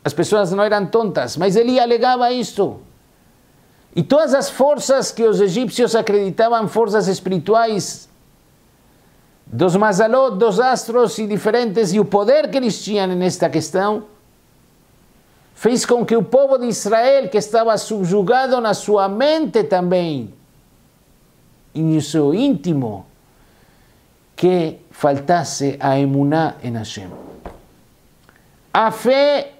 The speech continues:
em aquele único Deus, em aquele que em Od Milvadó não tem outro. Então precisou uma aprendizagem de um ano inteiro.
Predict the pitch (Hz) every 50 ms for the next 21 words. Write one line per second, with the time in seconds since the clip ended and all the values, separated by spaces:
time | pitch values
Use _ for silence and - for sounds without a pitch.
0 | _ _ - 180 180 175 - 156 165 165 135 131 139 - 185 180 175 170 147 -
1 | 180 202 202 190 175 165 139 - 131 139 135 131 147 165 156 143 117 107 - -
2 | - - _ _ _ _ _ _ _ _ _ _ _ _ _ _ _ _ _ _
3 | _ _ _ _ _ _ _ _ _ - - 180 202 196 202 233 254 254 254 262
4 | 247 185 - 233 233 233 240 240 226 202 220 262 269 240 170 202 254 247 233 220
5 | 214 233 220 196 214 247 254 254 247 226 226 202 - 226 233 233 233 233 247 240
6 | - 226 220 220 180 143 120 104 _ _ _ _ _ _ _ _ - _ _ _
7 | _ _ _ _ _ - 156 147 226 233 233 233 214 190 175 208 180 - 233 233
8 | 233 226 214 - - 196 202 190 185 180 185 175 - - 214 214 214 196 170 202
9 | 202 190 175 165 185 175 180 190 214 226 226 220 - 180 202 214 220 214 214 214
10 | 190 165 - - - 170 165 165 156 160 147 151 151